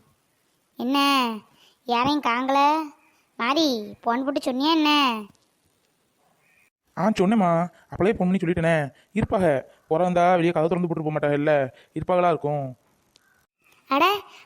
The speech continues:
Speaker 1: வாங்க, வாங்குங்க. அ, வாங்க அத்தை. இருங்க, உட்காருங்க அத்தை. அந்த கிச்சன்ல என்ன, அதான் சத்தம் கேட்கல. உட்காருங்க.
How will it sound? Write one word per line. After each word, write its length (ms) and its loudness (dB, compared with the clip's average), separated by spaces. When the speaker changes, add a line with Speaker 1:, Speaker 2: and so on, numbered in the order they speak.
Speaker 1:
வாங்க, 360 2
வாங்குங்க. 600 2
அ, 140 -2
வாங்க 260 2
அத்தை. 220 0
இருங்க, 360 0
உட்காருங்க 380 0
அத்தை. 200 2
அந்த 380 2
கிச்சன்ல 380 0
என்ன, 180 2
அதான் 220 2
சத்தம் 280 -2
கேட்கல. 280 0
உட்காருங்க. 440 2